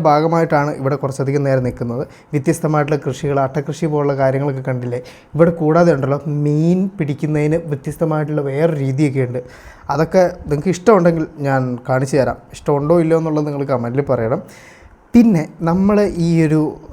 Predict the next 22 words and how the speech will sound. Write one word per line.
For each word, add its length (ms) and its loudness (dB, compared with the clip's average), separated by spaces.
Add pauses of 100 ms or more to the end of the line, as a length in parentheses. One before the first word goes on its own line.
(120)
ശ്രീലങ്കയിൽ 520 6 (100)
വന്നപ്പോൾ 300 0
എന്നോട് 220 2 (100)
പലപ്പോഴായിട്ട് 640 2 (160)
ആളുകൾ 240 2 (140)
കമൻറ്റിൽ 340 -2 (100)
പറഞ്ഞുകൊണ്ടിരുന്നൊരു 680 -2
കാര്യമാണ്, 380 -6 (800)
ശ്രീലങ്ക 400 2
പൊതുവേ 320 2
അറിയപ്പെടുന്നത് 500 0 (120)
നമ്മളുടെ, 320 2 (400)
എന്താ, 160 0 (300)
ഈ 120 -2
ഒരു 80 0 (140)
ഇന്ത്യയുടെ 380 2 (100)
അല്ലെങ്കിൽ 280 -2
ഹിന്ദു 220 2 (100)
മിത്തോളജിയുടെ 600 2
ഒക്കെ 180 0
ഭാഗമായിട്ട്, 560 4 (580)
ആ, 40 0